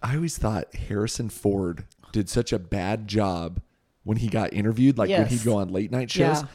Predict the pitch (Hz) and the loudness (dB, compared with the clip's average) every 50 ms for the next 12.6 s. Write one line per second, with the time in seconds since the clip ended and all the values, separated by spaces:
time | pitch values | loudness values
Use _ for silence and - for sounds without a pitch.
0 | - - - 104 113 127 127 - 208 214 311 - - - 165 - - 131 - - | -16 -8 -2 0 2 2 2 0 0 -2 -2 0 2 0 0 2 0 -2 -2 -2
1 | - 127 127 123 117 - - - 123 143 147 139 143 170 190 202 202 - - 151 | -4 -4 -4 -4 -4 -2 2 2 4 4 4 2 2 2 2 0 -2 -2 0 0
2 | 151 156 156 - 160 165 151 170 156 131 113 110 113 117 131 127 127 123 107 107 | 0 0 0 0 0 -2 -2 -2 -2 -2 -2 -2 -2 -2 -2 -2 -2 -4 -4 -6
3 | - - 123 123 - - 139 135 - 143 147 147 147 170 170 170 _ _ _ _ | -6 -4 -6 -6 -6 -6 -10 -6 -4 -4 -4 -4 -4 -4 -6 -6 _ _ _ _
4 | _ _ _ _ _ _ _ _ _ _ _ _ _ _ _ - 104 127 123 - | _ _ _ _ _ _ _ _ _ _ _ _ _ _ _ 2 4 4 4 4
5 | - - 110 120 - - 156 185 - - 220 202 139 107 110 107 92 85 85 90 | 2 -4 -2 -2 0 0 -2 -2 0 0 2 2 2 2 0 -2 -2 -2 -2 0
6 | 98 107 123 131 110 92 85 85 90 92 117 143 170 180 - - 147 143 165 165 | 2 2 2 0 0 -2 -4 -4 -2 -2 0 0 0 -2 -2 -2 -4 -2 -2 -2
7 | 175 - - 165 143 170 185 190 165 147 135 - 143 - - 113 110 101 101 117 | -2 -4 -4 -6 -4 -4 -2 -2 -2 -2 -2 -4 -8 -4 -2 -2 0 0 0 0
8 | 117 107 120 123 131 80 117 131 131 113 98 87 90 85 98 123 - - - 127 | 2 2 2 2 0 0 2 4 4 4 2 -2 -2 -4 -4 -4 -4 -6 -6 -4
9 | 135 131 131 131 123 117 - 131 131 131 123 - _ _ - 240 180 165 156 156 | -4 -2 -2 -4 -4 -4 -4 -2 -2 -4 -4 -8 _ _ -4 0 4 6 8 8
10 | 185 185 180 139 117 - - 135 143 156 143 - 110 - - - - 90 90 90 | 8 8 6 2 -2 -2 0 0 0 0 0 -2 -4 -6 -8 -8 -8 -8 -6 -2
11 | 110 101 101 196 190 175 - 127 143 165 - 120 107 - - 226 240 180 143 - | -2 2 8 8 8 8 8 6 4 4 4 2 0 2 4 6 6 6 4 2
12 | - 202 202 - - 262 226 202 180 185 208 | 0 0 0 2 2 2 2 2 0 -4 -12